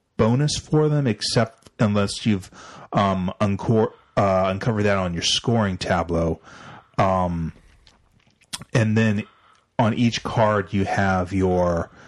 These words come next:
uh, circle and square after that. So sometimes on the technology track, you can advance a technology card, which means you take it out from the X and you bring it up to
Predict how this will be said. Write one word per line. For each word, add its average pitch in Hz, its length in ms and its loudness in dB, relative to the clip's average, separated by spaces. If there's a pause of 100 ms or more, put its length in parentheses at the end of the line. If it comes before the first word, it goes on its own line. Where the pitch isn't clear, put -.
(280)
uh, 92 240 2
circle 110 480 -2
and 87 120 -4
square 110 460 0
after 92 320 -2
that. 90 380 -2 (360)
So 101 600 0
sometimes 151 640 0
on 143 100 0
the 131 80 0
technology 127 640 -2
track, 120 420 -2
you 107 80 0
can 92 300 -2 (360)
advance 101 560 0
a 139 40 -4
technology 143 640 0
card, 170 400 0 (380)
which - 180 -4
means 98 240 0
you 98 100 0
take 107 300 0
it 101 80 2
out - 300 -4
from 101 220 0
the 95 160 0
X - 540 -2
and 98 160 -2
you 95 100 0
bring 101 240 0
it 92 80 0
up 95 260 0
to 92 260 -2